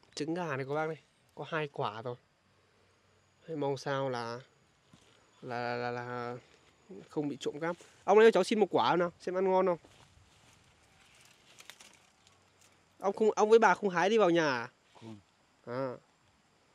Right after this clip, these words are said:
Speaker 1: Đấy, ông thì cho cháu xin một quả nào. Rồi, cháu xin nhá. Ừ. Chuối này, à,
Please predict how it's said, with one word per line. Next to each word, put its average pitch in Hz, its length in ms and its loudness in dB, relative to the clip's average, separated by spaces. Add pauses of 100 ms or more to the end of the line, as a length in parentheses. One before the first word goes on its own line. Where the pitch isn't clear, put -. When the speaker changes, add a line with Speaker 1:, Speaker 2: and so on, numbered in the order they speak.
(720)
Speaker 1:
Đấy, - 80 -14
ông 160 120 -4
thì 143 60 -4
cho 151 120 -6
cháu 147 120 -6
xin 170 180 -6
một 147 120 -4
quả 120 160 -8
nào. 131 100 -10 (140)
Rồi, 131 220 -6
cháu 131 80 -8
xin 160 200 -4
nhá. 175 160 0 (1500)
Ừ. 160 160 -16 (1800)
Chuối 147 140 -2
này, 143 460 2
à, 139 340 -2